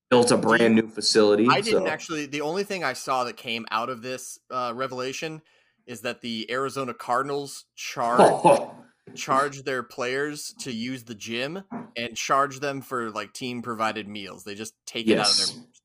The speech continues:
Speaker 2: take it out of their salary, which is
Speaker 1: Yes.
Speaker 2: insane.
Speaker 1: And
Speaker 2: That's the only
Speaker 1: their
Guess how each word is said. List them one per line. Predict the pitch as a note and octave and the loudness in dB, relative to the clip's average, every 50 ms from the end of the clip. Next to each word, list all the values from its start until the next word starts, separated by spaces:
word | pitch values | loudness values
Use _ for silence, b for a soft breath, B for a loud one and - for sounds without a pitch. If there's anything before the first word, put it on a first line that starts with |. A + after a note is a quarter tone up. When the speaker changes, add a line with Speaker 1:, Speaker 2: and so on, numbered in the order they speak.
| _ _ | _ _
Speaker 2:
take | - C3+ A#2 G#2+ | -8 -8 -6 -4
it | A#2 | -2
out | A2 | -2
of | G#2 G2 | -2 -4
their | G2 | -6
salary, | F#2+ - G#2 F#2+ F#2 - - - - - - | -10 -8 -6 -6 -6 -6 -8 -12 -18 -12 -6
which | E2+ - B2 - - | -4 -4 -2 0 0
is | - - | 0 2
Speaker 1:
Yes. | - - - - | 2 0 0 -2
Speaker 2:
insane. | - - - - C#3+ A#2+ G2 - - - - _ _ _ _ _ _ _ _ _ _ _ _ _ _ _ _ _ _ _ - | -4 -8 -2 0 0 0 0 -2 -8 -16 -20 _ _ _ _ _ _ _ _ _ _ _ _ _ _ _ _ _ _ _ 4
Speaker 1:
And | B2+ C3+ C#3 C#3 C#3 C#3+ C#3 | 6 6 8 8 8 6 6
Speaker 2:
That's | C3+ B2+ | 6 6
the | F3 | 6
only | F3 E3+ | 4 0
Speaker 1:
their | - | 2